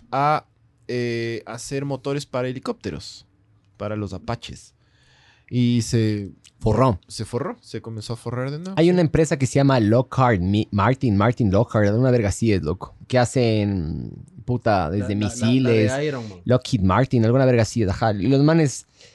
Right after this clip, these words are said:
Speaker 2: em, facturan como locos, bro. Facturan,
Speaker 1: Sabor.
Speaker 2: facturan como locos. Como tienda de barrio, así en efectivo y como locos.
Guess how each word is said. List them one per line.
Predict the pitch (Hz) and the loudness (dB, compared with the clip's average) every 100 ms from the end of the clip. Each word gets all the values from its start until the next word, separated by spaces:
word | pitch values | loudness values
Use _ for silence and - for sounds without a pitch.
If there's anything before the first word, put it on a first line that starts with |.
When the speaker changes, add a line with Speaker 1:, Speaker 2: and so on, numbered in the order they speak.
| _ _ _ _ - | _ _ _ _ -2
Speaker 2:
em, | 127 123 120 110 110 104 - _ _ _ _ | 2 4 4 2 2 0 -4 _ _ _ _
facturan | 127 - 139 | -4 0 2
como | 139 135 | 4 4
locos, | 107 110 107 | 4 4 2
bro. | 92 92 90 - _ _ _ _ _ _ - | 2 0 -2 -10 _ _ _ _ _ _ -12
Facturan, | - 117 127 131 110 | -4 -2 0 0 -2
Speaker 1:
Sabor. | 104 | -6
Speaker 2:
facturan | - 110 147 147 | -8 -2 0 0
como | 139 120 | 0 0
locos. | 107 - | 0 0
Como | 131 120 | 2 4
tienda | - 160 | 4 4
de | 160 135 | 6 6
barrio, | 143 202 214 143 101 _ _ - | 4 6 4 4 0 _ _ -6
así | 110 117 | -4 -4
en | |
efectivo | 110 104 101 127 139 139 | -4 -6 -6 -2 0 2
y | 117 98 | 0 0
como | 101 110 | -2 -4
locos. | 71 - - | -6 -8 -12